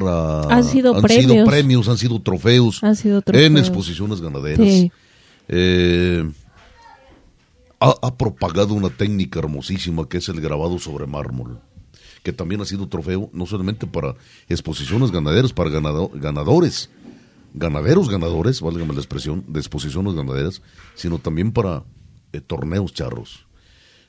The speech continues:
Speaker 1: Eh, vaya, y un hombre también sorprendente. Es autodidacta. Nunca fue a la escuela, a ninguna escuela de
Speaker 2: De
Speaker 1: arte.
Speaker 2: arte.
Speaker 1: Y sin embargo me parece muy, muy bueno. Vamos a escuchar algún, un fragmento, Lupita, si les parece, amigos,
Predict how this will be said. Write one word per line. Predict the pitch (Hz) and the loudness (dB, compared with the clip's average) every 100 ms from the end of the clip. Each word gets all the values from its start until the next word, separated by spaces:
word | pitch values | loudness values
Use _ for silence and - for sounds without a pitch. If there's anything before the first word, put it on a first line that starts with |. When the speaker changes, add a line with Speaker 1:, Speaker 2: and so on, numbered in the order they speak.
| _ | _
Speaker 1:
Eh, | 76 69 67 64 _ _ - _ - | -4 -2 -4 -8 _ _ -20 _ -14
vaya, | 95 117 123 80 - _ _ _ | -2 2 2 0 -8 _ _ _
y | 95 | -2
un | 107 117 | 2 4
hombre | 131 135 165 - _ _ _ _ | 4 4 0 -6 _ _ _ _
también | - 82 82 135 143 _ _ _ _ _ _ - | -8 -2 0 0 -2 _ _ _ _ _ _ -10
sorprendente. | 82 67 78 73 82 92 - - _ _ - - _ _ | -8 -4 -4 -2 -4 -6 -10 -20 _ _ -20 -20 _ _
Es | 85 - - | -10 -10 -6
autodidacta. | 85 71 76 69 80 - 64 - - - - | -8 -6 -6 -4 -6 -8 -12 -14 -20 -20 -8
Nunca | 85 113 123 131 127 | 0 2 4 2 0
fue | 87 98 | 2 2
a | 107 | 2
la | 87 | -4
escuela, | - 87 110 107 71 82 | -6 -6 -4 -6 -8 -8
a | 85 | -6
ninguna | 80 80 127 131 | -6 -4 -4 -4
escuela | - 113 120 127 - - - | -4 -4 -4 -6 -12 -20 -18
de | 214 104 | -6 -2
Speaker 2:
De | |
Speaker 1:
arte. | - 104 220 | 0 -2 -4
Speaker 2:
arte. | 90 - _ _ _ _ _ _ _ | -6 -10 _ _ _ _ _ _ _
Speaker 1:
Y | |
sin | 71 73 | -8 -6
embargo | 73 87 80 | -2 -2 -2
me | 69 | -4
parece | 80 82 76 | -4 -4 -4
muy, | 82 | -4
muy | 80 78 | -4 -6
bueno. | 65 73 | -6 -4
Vamos | 135 113 | -2 -4
a | |
escuchar | 95 95 110 | -6 -2 -2
algún, | 107 104 107 | 0 -2 -4
un | 104 | -4
fragmento, | 104 101 90 92 80 | -6 -4 -4 -4 -6
Lupita, | 76 65 82 | -8 -8 -8
si | 71 | -10
les | 67 | -10
parece, | - 85 85 | -6 -4 -2
amigos, | 80 87 92 | -4 -4 -6